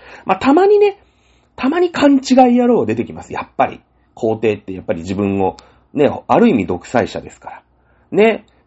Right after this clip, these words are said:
この人、まあ、これみんな知ってると思いますけど、ネロ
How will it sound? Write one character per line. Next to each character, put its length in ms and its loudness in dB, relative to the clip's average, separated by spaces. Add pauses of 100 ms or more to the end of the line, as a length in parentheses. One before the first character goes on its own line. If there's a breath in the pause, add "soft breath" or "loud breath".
こ 140 2
の 300 2
人、 540 -2
ま 120 2
あ、 40 -4
こ 140 0
れ 100 0
み 180 -2
ん 40 -4
な 80 0
知 120 -14
っ 20 -20
て 80 -6
る 60 -4
と 80 0
思 100 0
い 20 -2
ま 80 -2
す 80 -12
け 60 -10
ど、 100 -12
ネ 260 4
ロ 220 -2